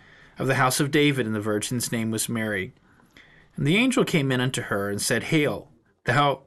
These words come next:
art highly favored among, of the Lord,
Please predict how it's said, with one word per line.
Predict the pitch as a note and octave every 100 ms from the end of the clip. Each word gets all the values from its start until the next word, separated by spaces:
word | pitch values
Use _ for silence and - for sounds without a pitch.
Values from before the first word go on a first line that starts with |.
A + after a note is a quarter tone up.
| _
art | C3 B2+ -
highly | - E3 D3
favored | B2+ C3+ B2 B2 A#2
among, | A2+ A#2 -
of | A#2+ A#2+ -
the |
Lord, | A#2 A2+ G#2 G#2+